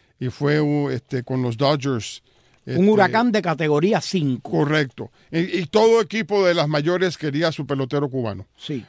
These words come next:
Speaker 1: Le ofrecieron a Rusney Castillo setenta y dos millones y medio y fue un papelazo. Este, Giovanni
Speaker 2: Yasmani Tomás,
Speaker 1: Céspedes.
Speaker 2: sesenta y pico de millones.
Speaker 1: Correcto. Pero todo quería su
Speaker 2: Sí,
Speaker 1: pelotero cubano.
Speaker 2: claro.
Speaker 1: Ahora todo el mundo quiere su japonés.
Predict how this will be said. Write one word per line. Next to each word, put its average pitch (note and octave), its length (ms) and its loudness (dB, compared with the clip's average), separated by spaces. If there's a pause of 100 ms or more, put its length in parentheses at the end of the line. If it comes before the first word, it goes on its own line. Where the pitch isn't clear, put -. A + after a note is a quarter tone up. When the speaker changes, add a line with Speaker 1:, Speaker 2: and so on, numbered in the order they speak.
Speaker 1:
Le C#3 140 -2
ofrecieron D#3+ 540 0
a D#3 100 2
Rusney C#3+ 380 -6
Castillo D3 520 -4
setenta B2+ 500 -4
y B2 60 -4
dos C#3+ 240 -2
millones C3+ 480 -2
y A#2+ 60 -2
medio D3+ 420 -4 (460)
y C3+ 320 -2
fue C#3+ 160 -4
un B2 80 -4
papelazo. B2 560 -4 (440)
Este, B2+ 760 -2
Giovanni C#3+ 300 0
Speaker 2:
Yasmani F3+ 260 2
Tomás, E3 280 2
Speaker 1:
Céspedes. E3+ 200 -2
Speaker 2:
sesenta D3+ 260 -4
y C#3+ 40 -6
pico D#3 280 -4
de C#3 80 -4
millones. E3 540 -2
Speaker 1:
Correcto. C#3 420 -2
Pero E3+ 220 -2
todo C4 240 6
quería B3 300 2
su - 100 -6
Speaker 2:
Sí, E3+ 60 -6
Speaker 1:
pelotero E3+ 400 -2
cubano. D#3 300 0
Speaker 2:
claro. B2+ 160 -8
Speaker 1:
Ahora E3 240 0
todo F#3+ 180 0
el F#3+ 40 0
mundo F3+ 220 0
quiere F3 200 2
su D#3 120 -2
japonés. A#2+ 480 -4